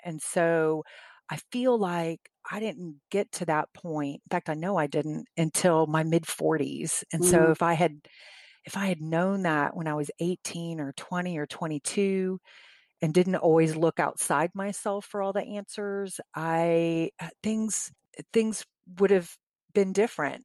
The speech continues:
Speaker 1: Um, I mean, I'm, I'm so fortunate for the journey that I've had, but I think I would have gotten more from that journey and done more good with that journey if I had trusted that inner voice.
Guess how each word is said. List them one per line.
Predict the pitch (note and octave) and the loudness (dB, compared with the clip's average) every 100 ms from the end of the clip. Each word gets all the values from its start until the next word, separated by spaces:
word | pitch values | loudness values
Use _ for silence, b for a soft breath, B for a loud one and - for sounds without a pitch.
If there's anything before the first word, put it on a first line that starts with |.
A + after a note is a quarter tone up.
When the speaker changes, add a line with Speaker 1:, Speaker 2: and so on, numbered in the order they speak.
| - | -6
Speaker 1:
Um, | F3 E3+ D#3+ D#3+ - | -4 -2 -2 -4 -6
I | |
mean, | F3 | -2
I'm, | E3 E3+ - | -2 -2 -4
I'm | E3 E3 D#3+ _ | -6 -6 -10 _
so | - - G3 G3+ E3+ - | -12 -4 0 2 0 -4
fortunate | F#3+ - E3+ D3+ - | -6 -6 -6 -6 -6
for | E3 | -8
the | D#3+ | -6
journey | E3 D#3+ E3 D#3+ | -6 -6 -6 -4
that | D#3 D3 | -2 -2
I've | D3 | -2
had, | - F#3 E3+ D3+ - | -2 0 2 2 0
but | E3+ - | -4 -2
I | D3+ | -6
think | - G#3+ G3 - - b b b b b _ | -4 -4 -4 -8 -20 b b b b b _
I | E3+ | -2
would | E3+ D#3+ E3+ | 0 0 0
have | D3 D#3 D3 D#3 - _ _ | 2 0 0 -6 -20 _ _
gotten | F#3+ F#3 - F#3+ | 0 0 0 -4
more | F#3 F3 | -2 -2
from | - - F3+ G3+ | -4 -4 -2 -2
that | A#3 A3+ | -4 -4
journey | A#3+ B3 B3+ B3+ C4 B3+ _ _ _ _ | -6 -4 -4 -4 -4 -6 _ _ _ _
and | E3+ D#3+ | -4 -2
done | E3+ E3+ F3 | 2 0 0
more | D#3+ C#3+ | -2 -4
good | C#3 D#3+ F3 A#3 - _ - | -6 -2 0 -2 -6 _ -4
with | A3 | -2
that | A3 G#3 | 0 -2
journey | - G#3 G#3 A3 A3 G#3 G#3 - | -2 -4 -4 -4 -4 -6 -8 -6
if | D#3+ E3 | -2 0
I | D#3 | 0
had | C#3+ D#3 - | -2 -8 -12
trusted | - - D3 - - E3 F3 E3+ - - _ _ _ _ | -8 -4 -4 -6 -2 -2 -2 -6 -10 -12 _ _ _ _
that | E3 D3+ - | 0 0 -2
inner | D#3+ D#3 D3+ | -8 -10 -8
voice. | D3+ C#3+ F3 - - | -6 -8 -10 -14 -18